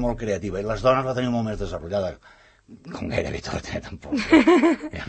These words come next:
Speaker 1: no estic descobrint res, eh? No cal haver anat a fer neurociència per això, eh?
Speaker 2: Bueno, és diferent, no? Entenc, home i dona.
Speaker 1: Som complementaris, molt.
Speaker 2: Complementaris, <laughs>
Speaker 1: Sí.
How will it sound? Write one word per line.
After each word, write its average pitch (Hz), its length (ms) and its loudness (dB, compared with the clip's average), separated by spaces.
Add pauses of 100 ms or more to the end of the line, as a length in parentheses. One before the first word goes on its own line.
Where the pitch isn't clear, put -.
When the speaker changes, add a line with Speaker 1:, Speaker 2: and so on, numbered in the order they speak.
Speaker 1:
no 92 80 -6
estic 87 240 -10
descobrint 87 480 -10
res, 90 220 -4
eh? - 20 -6
No 95 140 -8
cal 92 180 -6
haver 90 140 -6
anat 85 260 -8
a 90 80 -6
fer 92 240 -8
neurociència 90 560 -8
per 87 80 -10
això, 85 220 -12 (100)
eh? 117 60 -10 (100)
Speaker 2:
Bueno, 202 240 2
és 180 80 -2
diferent, 170 400 -2
no? 190 140 -4 (180)
Entenc, 180 480 -4 (240)
home 175 220 -2
i - 20 -4
dona. 175 240 -6 (240)
Speaker 1:
Som 123 180 -4
complementaris, 90 760 -6 (100)
molt. 82 160 -10 (240)
Speaker 2:
Complementaris, 240 880 6
<laughs> 190 140 -2
Speaker 1:
Sí. 262 100 8